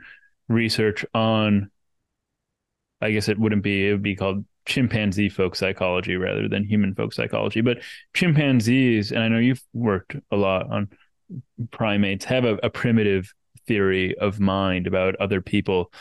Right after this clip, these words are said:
and primates. And I would wonder if this coincides with the same animals that might recognize themselves in a mirror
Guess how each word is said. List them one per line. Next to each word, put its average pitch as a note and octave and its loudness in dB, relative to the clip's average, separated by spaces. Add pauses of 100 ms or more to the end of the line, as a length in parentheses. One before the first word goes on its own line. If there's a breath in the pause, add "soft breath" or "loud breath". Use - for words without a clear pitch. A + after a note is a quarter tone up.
(260 loud breath)
and G#2 0
primates. G2 -2 (240 loud breath)
And A#2+ 0
I A#2+ 2
would A#2+ 4
wonder B2+ 4 (100)
if G#2+ -2 (320 loud breath)
this A#2 0
coincides G#2 0
with G#2 0 (100)
the G#2+ -2
same G2 -2 (640)
animals F#2+ 0
that F#2 -2
might G2 -2
recognize G2 -2
themselves F#2 -4 (140)
in G2 -4 (440)
a G#2 0
mirror F#2+ 0